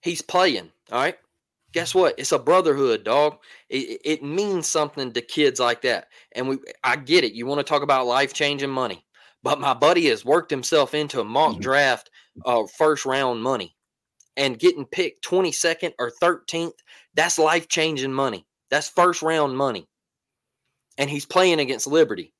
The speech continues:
Speaker 1: in the Fiesta Bowl. Because guess what? He didn't give up on his team, Dustin.
Speaker 2: Yep.
Speaker 1: He didn't give up on his team, brother. They lost in the Pac-twelve championship. His Heisman went out the window.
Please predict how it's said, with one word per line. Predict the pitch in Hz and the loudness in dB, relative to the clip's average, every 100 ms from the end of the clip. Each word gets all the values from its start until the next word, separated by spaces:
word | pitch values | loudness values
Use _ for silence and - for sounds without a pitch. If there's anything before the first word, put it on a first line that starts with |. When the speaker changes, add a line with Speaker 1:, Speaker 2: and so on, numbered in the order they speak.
| - | -6
Speaker 1:
in | 147 | -4
the | 143 | -4
Fiesta | 151 143 123 - | 0 0 0 -4
Bowl. | 92 87 78 _ _ _ _ _ _ _ _ _ _ _ _ _ _ _ _ _ _ _ - | -6 -6 -8 _ _ _ _ _ _ _ _ _ _ _ _ _ _ _ _ _ _ _ -4
Because | - 165 123 | 0 2 4
guess | 151 165 170 | 4 4 4
what? | 156 101 - - | 4 2 -6 -10
He | - | 2
didn't | 160 185 147 | 2 2 2
give | 156 165 | 2 4
up | 165 170 | 2 2
on | 147 | 0
his | 113 | -2
team, | - 151 147 117 98 | -4 -6 -6 -6 -2
Dustin. | 101 - 127 120 _ _ _ - | -2 -2 -10 -10 _ _ _ -16
Speaker 2:
Yep. | 95 90 _ _ _ _ - | -16 -16 _ _ _ _ -4
Speaker 1:
He | 135 | 0
didn't | 170 | 2
give | 170 175 | 2 2
up | 175 | 2
on | 175 | 2
his | 160 - | 0 -2
team, | 175 165 135 | -4 -2 0
brother. | 120 127 139 - _ _ _ _ _ - | 2 2 0 -6 _ _ _ _ _ 0
They | 131 | 2
lost | 143 156 175 - 151 | 6 8 6 4 0
in | 151 | 0
the | |
Pac-twelve | 143 165 147 - 139 | 0 2 0 2 2
championship. | - 147 135 117 123 98 - - | 2 -4 -4 -4 -2 -2 -6 0
His | 156 147 | 2 2
Heisman | - 175 180 135 113 - _ - | 4 6 6 4 -4 -8 _ -2
went | 131 156 | 2 4
out | 156 127 | 2 2
the | 123 | 0
window. | 139 151 117 90 | 2 2 2 -2